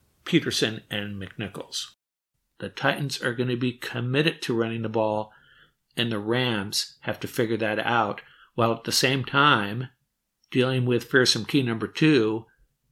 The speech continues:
A J Brown. Who's gonna cover A J Brown? Are they gonna have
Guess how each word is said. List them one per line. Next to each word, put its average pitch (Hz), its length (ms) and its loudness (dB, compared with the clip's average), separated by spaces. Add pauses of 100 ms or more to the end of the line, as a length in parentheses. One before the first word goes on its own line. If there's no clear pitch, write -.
(140)
A 110 180 4
J 110 220 2
Brown. 110 560 -2 (680)
Who's 143 280 4
gonna 160 180 4
cover 139 300 6
A 127 240 4
J 123 160 2
Brown? 117 380 0
Are 101 120 -2
they 117 140 0
gonna 147 220 -2
have 135 260 -4